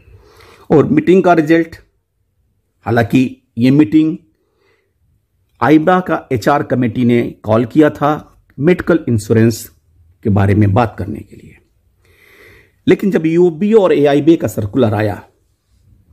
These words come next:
तो उनमें पांच छह पॉइंट और ऐड किए गए regarding five day banking,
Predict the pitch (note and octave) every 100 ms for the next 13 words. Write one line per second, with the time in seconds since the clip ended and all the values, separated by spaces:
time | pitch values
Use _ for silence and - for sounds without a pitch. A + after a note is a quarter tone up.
0 | _ _ - D#3+ D#3+ D#3+ D3+ _ - C#3+
1 | D#3 - B2+ - A#2 A#2 - A2 A#2 G#2+
2 | G2+ G#2 G#2 G2+ G#2+ A3 - _ _ _
3 | _ _ _ - A2+ A2+ A2+ G#2+ - G#2+
4 | A2 G#2+ G#2+ A2+ A2 A#2 -